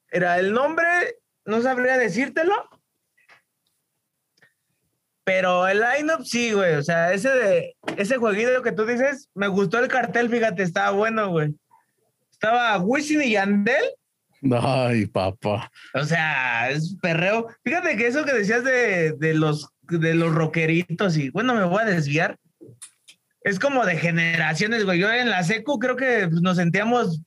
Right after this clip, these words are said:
Speaker 1: "¿Te crees malandro, güey?" Y hoy es puro rock o reggae y así. Y igual, ah, yo decía, "Ah, me caga el reggaetón", ¿no? Y ya después dices, "Oye, güey, pues se baila, se disfruta, ¿cómo que no?" O sea, está chido, güey, ¿no? Y algo de todo.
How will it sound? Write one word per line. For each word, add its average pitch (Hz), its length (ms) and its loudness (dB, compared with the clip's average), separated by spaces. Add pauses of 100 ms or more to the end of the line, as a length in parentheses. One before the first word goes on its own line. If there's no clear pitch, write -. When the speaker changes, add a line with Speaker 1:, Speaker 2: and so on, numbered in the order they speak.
(100)
Speaker 1:
"¿Te 180 240 -4
crees 220 240 0
malandro, 240 560 0
güey?" 277 260 0 (260)
Y 165 60 0
hoy 190 260 0
es 196 140 0
puro 196 280 0
rock 160 420 2
o 175 100 2
reggae 135 680 -2
y 165 60 2
así. 156 360 -2 (280)
Y 165 220 2
igual, 156 300 0
ah, 190 260 0
yo 208 220 2
decía, 202 420 0
"Ah, 254 40 -2
me 294 220 -4
caga 254 280 0
el 220 80 0
reggaetón", 185 560 0
¿no? 294 160 2
Y 269 80 -2
ya 240 100 2
después 226 280 -2
dices, 226 140 0
"Oye, 320 260 2
güey, 339 220 0
pues 233 160 -4
se 190 180 0
baila, 269 480 2
se 220 120 -2
disfruta, 190 840 -2
¿cómo 240 260 -2
que 190 160 -2
no?" 226 300 0
O 226 40 -2
sea, 156 220 0
está 214 300 -4
chido, 494 460 0
güey, 185 220 2
¿no? 302 280 -2 (320)
Y 151 100 0
algo 214 300 0
de 202 100 2
todo. 208 380 -2